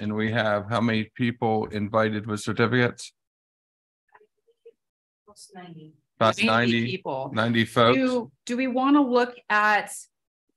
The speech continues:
Speaker 3: I can call the meeting to order. Will they all ninety be able to fit in this room?
Speaker 1: Well,
Speaker 3: Or
Speaker 1: it depends how many have
Speaker 3: Okay.
Speaker 1: R S V P'd, but in the past, we did a big, huge group photo out on the steps.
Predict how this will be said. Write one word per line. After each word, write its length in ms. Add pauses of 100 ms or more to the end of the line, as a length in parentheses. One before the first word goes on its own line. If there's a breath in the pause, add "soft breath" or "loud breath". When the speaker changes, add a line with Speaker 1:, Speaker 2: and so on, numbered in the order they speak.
(480)
Speaker 3:
I 120
can 640
call 280
the 80
meeting 340
to 120 (120)
order. 680
Will 120
they 160
all 180
ninety 320
be 100
able 140
to 60
fit 180
in 80
this 200
room? 380 (520)
Speaker 1:
Well, 100
Speaker 3:
Or 40
Speaker 1:
it 40
depends 400
how 160
many 240
have 120
Speaker 3:
Okay. 60
Speaker 1:
R 120
S 180
V 160 (100)
P'd, 380
but 220
in 160
the 80
past, 480
we 100
did 180
a 60
big, 240
huge 340
group 280
photo 600
out 200
on 180
the 80
steps. 640